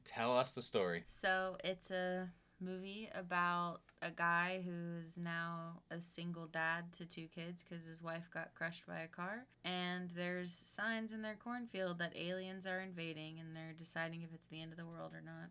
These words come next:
Speaker 1: Hmm. Feel you're offending the religious folk of this movie by not <laughs> mentioning that aspect of it.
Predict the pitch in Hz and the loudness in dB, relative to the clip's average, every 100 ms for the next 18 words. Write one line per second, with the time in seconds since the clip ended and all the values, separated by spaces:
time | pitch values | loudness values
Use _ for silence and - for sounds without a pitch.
0 | - - 196 85 82 - _ _ _ 131 | -8 -6 -4 -4 -6 -12 _ _ _ 0
1 | 113 107 98 95 - 110 104 98 95 92 | 2 4 2 2 0 2 2 2 0 -2
2 | 95 92 95 110 107 92 - - 82 82 | -2 2 4 4 2 0 -2 -2 -2 -2
3 | 95 87 95 87 101 95 92 95 92 92 | -4 -2 -2 -2 0 0 2 0 2 2
4 | 98 95 104 113 110 - 104 98 110 139 | 4 4 2 0 2 4 4 2 0 -4
5 | - - - _ _ - 110 107 90 92 | -10 -20 -20 _ _ 4 6 6 4 0
6 | - 90 90 92 90 92 92 | 0 0 2 0 0 0 -2